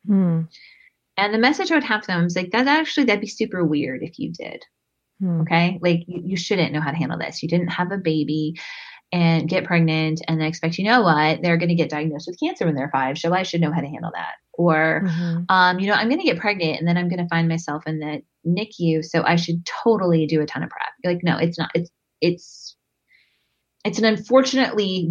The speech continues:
Speaker 2: weird skill set that you have to have." <laughs>
Speaker 1: Right.
Speaker 2: Okay?
Speaker 1: Yeah.
Speaker 2: And I think the thing to say is that it's a really good time to circle the wagons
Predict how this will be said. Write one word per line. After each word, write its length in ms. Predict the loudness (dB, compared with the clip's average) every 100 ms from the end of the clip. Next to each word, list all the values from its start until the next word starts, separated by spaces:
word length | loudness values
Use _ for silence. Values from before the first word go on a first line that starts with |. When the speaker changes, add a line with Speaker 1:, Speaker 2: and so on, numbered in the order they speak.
| 0
Speaker 2:
weird 380 | 2 2 2
skill 340 | 0 0 2 2
set 360 | 2 0 0 -8 -10 -6
that 100 | 0
you 100 | 0
have 200 | 0 0
to 80 |
have." 380 | 0 0 0 -4 -4
<laughs> 40 |
Speaker 1:
Right. 560 | 0 2 4 4 2 2 2
Speaker 2:
Okay? 160 | 2
Speaker 1:
Yeah. 420 | 2 2 2 0 -2 -8 -12 -10 -8 -6 -6 -2
Speaker 2:
And 420 | 2 4 4 0 -2 0
I 140 | 0 2
think 380 | 2 2 0
the 100 | -2
thing 680 | -2 -2 -2 -2 0 0 0 -6 _ _ _ -10
to 80 |
say 480 | -4 0 2 4 2
is 300 | 2 0 -2 0
that 440 | 0 0 -2 -4 -6
it's 180 | -6
a 60 | -4
really 400 | -2 -2 -2 -4
good 200 | -6 -8
time 680 | -6 -4 -2 -2 0 0 -2 -6 -4
to 420 | 0 0 -2 -6 -12 _ _ -16
circle 340 | -2 -2 2
the 120 | 2 2
wagons 600 | 2 -2 -4 -4 -8